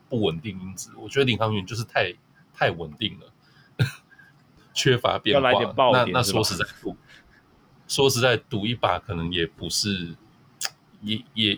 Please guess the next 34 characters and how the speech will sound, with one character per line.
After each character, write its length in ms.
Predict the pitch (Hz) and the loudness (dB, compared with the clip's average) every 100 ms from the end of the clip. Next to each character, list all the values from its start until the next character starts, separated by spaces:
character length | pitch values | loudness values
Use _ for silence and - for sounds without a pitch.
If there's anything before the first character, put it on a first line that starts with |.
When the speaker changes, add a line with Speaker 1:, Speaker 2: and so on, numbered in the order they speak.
| - | 0
Speaker 1:
也 160 | 107 | 0
是 120 | 98 | 0
搏 240 | 135 104 101 | -2 0 2
个 100 | 107 | 0
机 240 | - 95 | 0 -4
会。 260 | 104 104 - - _ _ - | -2 -2 -4 -18 _ _ -2
<laughs> 880 | - 139 - - - - _ - - | 0 -2 -6 -12 -20 -20 _ -20 -2
我 100 | 101 | 0
是 140 | - | 2
合 180 | - 107 | 2 2
理 140 | 117 87 | 2 0
化 180 | 120 | 0
这 100 | 104 | 0
件 80 | 110 | -2
事 220 | 90 - | -2 -4
情， 220 | 87 85 - - - - _ | -6 -10 -14 -20 -20 -20 _
总 220 | - 101 | 0 0
不 80 | 127 | 0
可 140 | 127 | 0
能 100 | 98 | 0
去 160 | 98 123 | 2 0
解 220 | - 98 | 0 -2
释 180 | 92 120 | 0 -2
说 240 | - 101 | 0 2
就 140 | 104 107 | 2 0
是 120 | 101 | -2
桃 280 | - 104 90 | -2 -2 -2
园 120 | 92 | -4
巨 140 | 87 | -4
蛋 220 | 101 101 92 | 0 0 0
周 200 | 101 95 | 0 -2
边 280 | 95 95 | -2 -4
需 220 | 98 - 95 | -6 -4 -2
要 280 | 87 82 | -2 -4